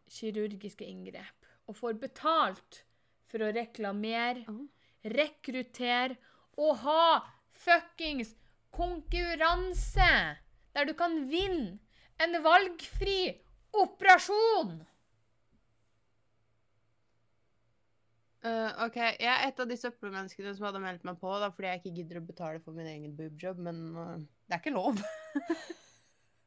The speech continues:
Speaker 2: Det er ikke greit.
Speaker 1: Her sitter jeg og er så forbanna! Og de bare,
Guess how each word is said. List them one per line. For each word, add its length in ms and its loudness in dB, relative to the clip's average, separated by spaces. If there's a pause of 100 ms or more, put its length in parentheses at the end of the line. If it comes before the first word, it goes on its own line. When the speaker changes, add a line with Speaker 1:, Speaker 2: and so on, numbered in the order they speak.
(240)
Speaker 2:
Det 260 -10
er 40 -18
ikke 200 0
greit. 400 2 (460)
Speaker 1:
Her 360 -2
sitter 200 6
jeg 80 12
og 60 12
er 60 4
så 120 -2
forbanna! 540 8 (720)
Og 120 -4
de 60 -8
bare, 180 0